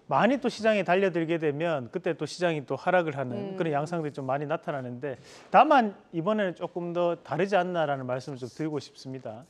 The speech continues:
Speaker 1: 어, 그만큼 지금 현재 외국인들에 대한 매수가 기반이 되어가지고 시장이 다시 한번 더 강하게 상승 랠리를 좀 펼치고 있는 과정들이었고, 마찬가지로 오늘 시장에서도 보시면 아시겠지만 대형주에 대한 매수세가 강하게 유입되면서 지수를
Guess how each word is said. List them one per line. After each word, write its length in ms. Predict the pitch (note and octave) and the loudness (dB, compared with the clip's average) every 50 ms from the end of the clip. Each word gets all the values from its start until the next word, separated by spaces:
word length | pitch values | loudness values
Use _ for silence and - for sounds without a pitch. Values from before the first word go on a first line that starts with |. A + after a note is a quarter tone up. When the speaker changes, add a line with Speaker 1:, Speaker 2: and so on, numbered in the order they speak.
| _ _ _ - - - - - - - | _ _ _ -20 -20 -20 -20 -20 -6 -2
Speaker 1:
어, 200 | F3 F3 F3 F3 E3 | 0 2 2 2 2
그만큼 400 | F#3 F3+ A3+ C4+ C4 D4+ C4 A3 | 2 2 2 2 2 0 -2 0
지금 220 | - A#3 A#3+ A#3+ | 0 0 2 2
현재 220 | B3+ B3+ A#3 B3+ | 2 2 4 4
외국인들에 1120 | A#3 G3 F3+ G3 A#3 D4+ C#4 D4 C#4 B3+ A#3 G#3 A3 G3+ F#3+ F#3 F3+ F#3 F3 E3+ E3 D#3+ C#3+ | 4 4 4 4 4 2 0 0 0 0 2 2 2 4 4 4 4 2 2 2 2 0 0
대한 260 | - D3 D3 D3 C#3+ | 0 -2 -2 -2 -2
매수가 360 | C3 C#3 C#3 - - F3+ E3+ D3+ | -2 -4 -2 -2 0 0 0 0
기반이 420 | - F#3+ G3+ G3 F#3+ E3 D#3 C#3+ | 0 2 4 4 4 4 2 0
되어가지고 540 | - D#3+ D#3 D3 B2+ B2+ A#2+ A2 B2+ B2+ C3+ | 0 0 2 2 0 -2 -4 -6 -8 -10 -10
시장이 380 | - - D#3+ F3 E3 D#3+ D3+ | -10 -8 -6 -4 -4 -4 -2
다시 220 | C3 D3 D#3 D3+ - | -2 -4 -4 -2 -4
한번 240 | D3+ C#3 C3+ C3+ B2+ | -6 -6 -8 -8 -6
더 120 | C#3 C#3 | -8 -8
강하게 440 | - - A#2+ B2+ D3+ F#3 F#3+ F#3 E3+ | -8 -8 -6 -2 -2 -2 -2 -2 -4
상승 520 | - - F#3+ F#3+ - G3+ F#3+ F#3 F#3 E3+ | -4 -6 -8 -6 -6 -6 -6 -6 -4 -2
랠리를 340 | D#3+ D#3 D3+ D3 C#3 B2+ B2 | 0 0 0 0 -2 -4 -4
좀 120 | - C3 A#2+ - | -6 -10 -10 -6
펼치고 420 | - A3+ G#3+ - - F3 D3 C3 | -6 -6 -6 -6 -6 -6 -4 -4
있는 280 | A#2+ A#2+ B2 B2 B2 - | -4 -6 -8 -10 -12 -14
과정들이었고, 960 | - - B2+ B2 D3+ E3+ E3+ D3+ C3 B2+ A#2+ A2+ - - - D3 B2+ B2 D3+ _ _ _ - - - _ _ | -12 -10 -8 -8 -6 -6 -6 -6 -6 -6 -8 -8 -10 -10 -10 -10 -10 -10 -14 _ _ _ -20 -20 -20 _ _
마찬가지로 440 | D#3 E3 - A3+ A#3 C4 B3 B3+ B3+ | -2 0 2 2 2 4 4 4 4
오늘 220 | C#4+ D4+ D4+ C#4 | 4 2 2 0
시장에서도 540 | - - A3+ A#3+ A#3 A3 G#3+ - G3+ F#3 F3 | 0 -2 0 0 0 0 -2 -2 -4 -4 -4
보시면 420 | - - E3+ - - A3+ G#3+ G3 | -2 -4 -4 -4 -2 -2 0 2
아시겠지만 640 | E3 C#3+ C#3+ - G3 F3+ F3 - - D#3+ D#3 D3+ - | 2 2 0 -2 -4 -4 -6 -6 -6 -8 -8 -6 -4
대형주에 480 | D3 D3 F3 A#3+ D4 D#4+ C4+ C#4+ B3 | 0 2 2 4 2 2 2 0 2
대한 200 | F3+ F#3 F3 D3+ | 4 2 2 2
매수세가 580 | C#3 C#3 C3 - - - E3 C#3+ D3 E3 F3 - - - - _ | 2 -2 -4 -4 -6 -4 -4 0 0 0 0 -2 -6 -14 -20 _
강하게 420 | - - C3 D3+ F#3 A#3+ B3 B3+ G3+ | -6 -2 2 4 4 4 4 4 2
유입되면서 580 | F#3+ F#3+ F3+ F#3+ - E3 D3 D3 C#3 - D#3 | 0 0 -2 -2 -2 -2 -2 -2 -4 -6 -8
지수를 480 | C3 - F3+ E3+ - G#3 F#3 F3+ F#3 | -10 -8 -10 -6 -4 -2 0 0 -2